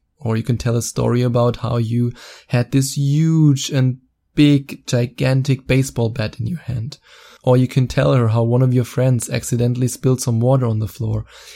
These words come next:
and the whole floor was soaking wet. Do I really have to tell you what she will think about in those situations?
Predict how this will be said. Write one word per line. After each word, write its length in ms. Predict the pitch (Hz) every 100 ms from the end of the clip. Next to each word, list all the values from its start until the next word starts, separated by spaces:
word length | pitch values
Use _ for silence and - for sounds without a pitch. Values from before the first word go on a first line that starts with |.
| - _
and 180 | 117 110
the 140 | 120
whole 320 | 101 131 135
floor 440 | 131 - 123 123 110
was 200 | 110 -
soaking 840 | - - - 117 113 113 110 107 107
wet. 360 | 104 - - _ _ _ _ _ _ _ _ _ -
Do 120 | 131
I 40 |
really 260 | 127 143 156
have 140 | 147
to 100 | 139
tell 300 | 120 - 131
you 180 | 135 131
what 400 | 117 113 123 139
she 160 | - 131
will 160 | 120
think 320 | 110 - 131 135
about 300 | 123 127 120
in 120 | 113
those 220 | 120 123
situations? 800 | - - 117 127 - 127 -